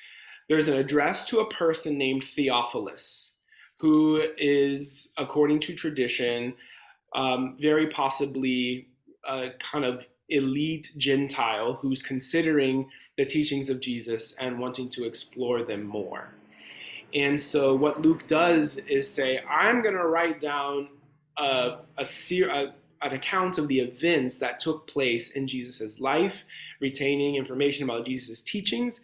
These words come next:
but then also what happened after Jesus died and was resurrected, the work, the acts of the apostles." And so Luke, Acts actually are sort of a combination, uh, of,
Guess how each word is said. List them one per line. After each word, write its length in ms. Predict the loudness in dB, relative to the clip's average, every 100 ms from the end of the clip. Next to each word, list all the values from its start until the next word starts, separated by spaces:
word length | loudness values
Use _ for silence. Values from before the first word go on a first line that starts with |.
| -16 -18 -4
but 200 | -2 0
then 160 | 0 0
also 360 | -2 -2 0 2
what 240 | 2 0
happened 540 | 0 -2 -4 -2 -4 0
after 400 | -2 -2 -4 -4
Jesus 600 | -4 -4 -4 -4 -6 -8
died 540 | -4 -2 -2 -4 -8 -12 _ _ _ -2
and 140 | 2
was 140 | 2
resurrected, 800 | 0 -2 0 0 0 -4 -12 -14 -20 -20 -20 -10 -2
the 100 | -2
work, 580 | 2 6 6 6 2 -4
the 240 | -4 -4 0
acts 760 | 2 2 0 -6 -10 -10 -10 -12 _ -2
of 320 | 0 0 0
the 80 | -2
apostles." 880 | -2 -6 -8 -10 -12 -14 -14 -16 -18 _ -20 -12 -6
And 100 | 0
so 160 | 4
Luke, 340 | 4 6 4 2
Acts 320 | 0 0 0 -4
actually 480 | -4 -2 -2 -2 -2
are 520 | -2 0 0 -2 -6 -14 _ _ -4
sort 200 | 0 2
of 60 |
a 80 | 0
combination, 800 | 0 -2 0 2 2 0 -8 -10 _ -6
uh, 20 |
of, 520 | -6 -6 -6 -8